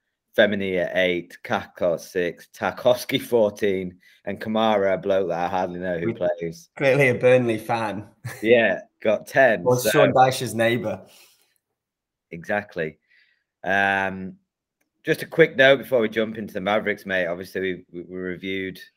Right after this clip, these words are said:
Speaker 1: uh, last week a little bit there, and, and we won't go too much into it 'cause it wasn't exciting, but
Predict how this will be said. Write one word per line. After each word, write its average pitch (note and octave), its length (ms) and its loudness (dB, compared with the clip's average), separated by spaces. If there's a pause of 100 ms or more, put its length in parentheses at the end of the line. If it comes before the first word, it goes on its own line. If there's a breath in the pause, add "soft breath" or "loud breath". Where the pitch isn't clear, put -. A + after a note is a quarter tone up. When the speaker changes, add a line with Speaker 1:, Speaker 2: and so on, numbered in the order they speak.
(600)
Speaker 1:
uh, E2 380 -2
last F2 280 -10
week E2+ 180 -10
a F2 40 -6
little F2 240 -4
bit D#2 160 -6
there, E2 300 -2
and, E2+ 100 -8
and F2 160 -12
we F2+ 60 -10
won't F#2 180 -6
go D#2 100 -6
too D#2 200 -14
much C#2+ 180 -16
into D#2 220 -16
it - 80 -16
'cause E2+ 80 -14
it D#2+ 80 -8
wasn't C#2+ 220 -14
exciting, D2+ 680 -12
but E2 240 -8